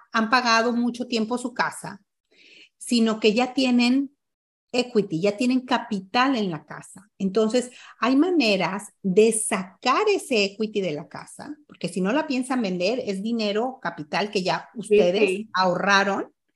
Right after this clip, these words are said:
Speaker 1: y están sentados en él, sin ponerlo a trabajar. Entonces, yo personalmente lo que hice es sacar un heloc. Un heloc es un Home Equity Line of Credit. Pueden
Speaker 2: Sí,
Speaker 1: sacar
Speaker 2: sí,
Speaker 1: una
Speaker 2: sí.
Speaker 1: línea de crédito de,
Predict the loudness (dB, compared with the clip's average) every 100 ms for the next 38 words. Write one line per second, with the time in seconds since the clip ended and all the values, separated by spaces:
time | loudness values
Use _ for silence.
0 | _ _ 4 4 4 0 2 0 0 2
1 | 2 0 -2 -4 -2 -4 -4 -12 -6 -4
2 | 0 0 2 0 0 -4 -4 -2 -2 -4
3 | _ _ -20 -10 -4 0 2 0 -4 -12
4 | _ -6 4 4 4 0 0 0 0 0
5 | 0 0 0 -2 -6 -6 -4 -4 -4 -4
6 | 0 0 0 -6 -14 _ _ _ _ -10
7 | -6 -2 0 2 0 2 2 4 2 0
8 | -8 -20 _ -4 -2 0 2 2 0 -4
9 | -2 -2 0 2 2 2 0 -2 -4 -2
10 | 0 0 -2 -6 -2 0 0 -4 -4 -2
11 | -2 0 0 0 2 2 4 4 2 4
12 | 6 8 6 4 0 -2 -4 0 0 -2
13 | -6 -6 -8 -10 _ _ -20 -20 _ _
14 | -4 4 4 4 0